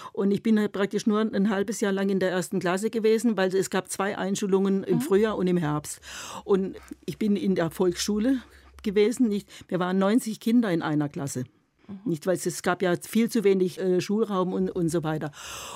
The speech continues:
Speaker 1: Und wir hatten eben kein Geld zu Hause. Wir waren ja auch vom Krieg, wir, wir waren x-mal, äh, evakuiert und ausgebombt und, und, und sowas. Ich glaube, wir haben auch vor dem Krieg kein Geld gehabt. Aber,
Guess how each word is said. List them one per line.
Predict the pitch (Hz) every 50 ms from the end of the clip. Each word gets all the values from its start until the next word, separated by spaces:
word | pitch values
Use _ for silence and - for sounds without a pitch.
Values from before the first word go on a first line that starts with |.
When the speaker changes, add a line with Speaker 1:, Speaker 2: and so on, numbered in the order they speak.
| - -
Speaker 1:
Und | - 202 202 202 202 202 - - 202
wir | - 208 196 214 240
hatten | 233 208 - 254
eben | - - 233 190 214
kein | 180 - 208 180 180 180
Geld | 175 240 247 208 165 156 - - - - 147 - _
zu | - 175 170 156
Hause. | 123 120 135 - - 131 139 - _ - - - - -
Wir | - 165 170
waren | 165 170 175
ja | 180 170 -
auch | 214 220
vom | - 214 185
Krieg, | 196 - 190 196 160
wir, | 185 185 156
wir | 190 180 165 - - 180 170
waren | 170 175 175
x-mal, | 180 196 - - - 185 175
äh, | 180 - 180 180 175 170 - -
evakuiert | 175 170 185 160 - 185 180 190 196 214 226 220 190
und | 180 175
ausgebombt | - 175 190 202 - 226 190 190 202 214 214 208 -
und, | 208 196 180 185 185 - - - - - - 190 - - -
und, | - - - 196 196 185
und | - 190 185 180
sowas. | - 196 180 185 175
Ich | 190 185 180
glaube, | - 185 160 185
wir | 165 180 180
haben | 170 170 165
auch | 143 143
vor | - - 175
dem | 175 175
Krieg | - 165 156 147
kein | - 139 143
Geld | 147 139 143 165
gehabt. | - 175 175 160 - - - - - - - - - -
Aber, | - 175 156 175